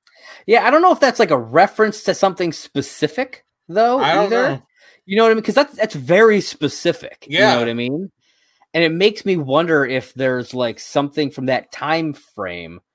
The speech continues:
Speaker 1: that kinda made that more relevant. <laughs>
Speaker 2: <laughs>
Speaker 1: Because, like, I'm like, "Okay, I, I don't know what a Persian nightclub owner would look like. Um, so,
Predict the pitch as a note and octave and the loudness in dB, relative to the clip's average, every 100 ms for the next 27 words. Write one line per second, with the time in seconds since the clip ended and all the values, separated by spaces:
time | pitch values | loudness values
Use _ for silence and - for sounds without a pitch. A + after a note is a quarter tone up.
0 | _ _ _ _ _ _ _ F2 A2+ G#2+ | _ _ _ _ _ _ _ -10 -2 0
1 | G2 F#2 - _ _ _ _ _ _ _ | 0 -4 -8 _ _ _ _ _ _ _
2 | _ _ _ _ _ - C3+ A2+ F#2+ F2 | _ _ _ _ _ -12 -10 -8 -10 -12
3 | - _ _ _ _ _ _ _ C#3 C#3 | -18 _ _ _ _ _ _ _ -18 -10
4 | C3+ B2+ C#3+ B2+ B2+ C3 A#2+ B2+ B2+ B2+ | -2 0 0 0 2 2 2 -2 2 2
5 | G#2 G#2 C#3 F3 F3+ A#3 G#3+ - _ _ | 0 0 0 0 -2 -4 -6 -18 _ _
6 | _ - - D3+ E3 E3 E3 F3 F3+ D#3 | _ -18 -8 -2 0 0 -4 -2 0 2
7 | C#3 A2+ _ C#3 E3 D#3+ B2 - C#3 D#3+ | 2 0 _ 0 2 2 0 -4 -4 -2
8 | E3+ D3 E3 G3+ D3 B2 A2 - - B2+ | 2 4 4 -2 -10 -12 -12 -10 -4 2
9 | D#3+ C#3+ D3 C3+ C#3 B2 G#2+ _ _ - | 2 4 4 2 0 -2 -8 _ _ -8
10 | C#3 C#3+ C3+ A#2+ C3 C3 - C3 C3 C3+ | -4 -4 -6 -6 -8 -8 -8 -6 -4 -6
11 | B2+ A#2+ A2+ C#3 D#3+ G#2 G#2+ C#3 _ _ | -6 -8 -4 -4 -4 -8 -8 -10 _ _
12 | _ _ _ G2+ G2+ F#2+ G2 G2+ _ - | _ _ _ -6 -4 -4 -10 -16 _ -8
13 | A#2+ G2+ F#2 | -6 -6 -8